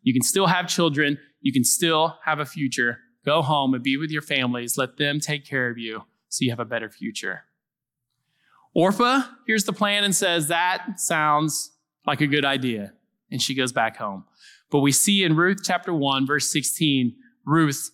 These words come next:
response to Naomi. But Ruth replied, "Don't urge me to leave you or to turn back from you. Where you go, I will go. Where you stay, I will stay.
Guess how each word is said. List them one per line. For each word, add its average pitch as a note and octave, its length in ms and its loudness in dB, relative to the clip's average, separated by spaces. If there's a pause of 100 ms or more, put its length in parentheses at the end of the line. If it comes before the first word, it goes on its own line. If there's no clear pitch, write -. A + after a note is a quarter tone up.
response C3+ 680 0
to D3 100 -8
Naomi. B2 560 -6 (1000)
But F3+ 360 -2
Ruth A3+ 320 4
replied, C#3+ 460 0 (520)
"Don't F3+ 480 0 (160)
urge F#3 260 4
me D#3 140 2
to D3 80 2
leave D3+ 280 0
you C#3 280 -4 (160)
or D#3 80 0
to C#3+ 80 0
turn F3+ 300 2
back E3+ 260 0
from C#3+ 200 2
you. B2+ 240 -4 (580)
Where C#3+ 120 4
you D#3 240 6
go, G3+ 360 4 (400)
I D3+ 160 2
will C3+ 120 0
go. G#2+ 300 -6 (560)
Where C3+ 140 2
you D#3 200 4
stay, F#3 540 0 (340)
I D3 180 2
will C3 100 -4
stay. A2+ 420 -6